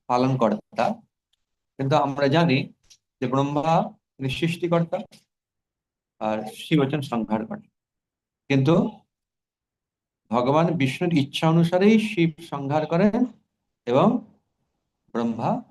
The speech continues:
তিনি সৃষ্টি করেন। এই জন্যে প্রকৃতপক্ষে মূল যিনি, হ্যাঁ, গ্রসিষ্ণু, গ্রাসকারী, প্রভবিষ্ণু, প্রভুত্বকারী, তিনি হচ্ছেন পরমাত্মা। গীতার গান,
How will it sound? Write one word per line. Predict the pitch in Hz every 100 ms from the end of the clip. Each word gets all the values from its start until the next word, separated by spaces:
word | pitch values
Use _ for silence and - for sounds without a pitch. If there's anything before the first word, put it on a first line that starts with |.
| _ _ _ _ _
তিনি | 107 135
সৃষ্টি | - 110 - -
করেন। | 104 -
এই | 123
জন্যে | 127 139 135 180 - - _ _ _ -
প্রকৃতপক্ষে | 127 165 180 180 180 170 - 180
মূল | 113 117 156 208 240 233 - _ _ _ _ _ _ _ - _ _ _ -
যিনি, | 127 127 127 127 123 120 - _ _ _ _
হ্যাঁ, | 165 165
গ্রসিষ্ণু, | - 143 139 202 - - 104 - _ _ _ _ _ _ _ _ _ _
গ্রাসকারী, | 127 143 - - 113 98 - -
প্রভবিষ্ণু, | 110 113 123 165 113
প্রভুত্বকারী, | 101 113 131 - - 95
তিনি | 113 127
হচ্ছেন | - 175 208 _ _ _ _ _ _ -
পরমাত্মা। | 107 101 95 - _ _ _ _ _ _ _ _ _ _ _ _ _ _ _
গীতার | 135 139 127 117
গান, | 101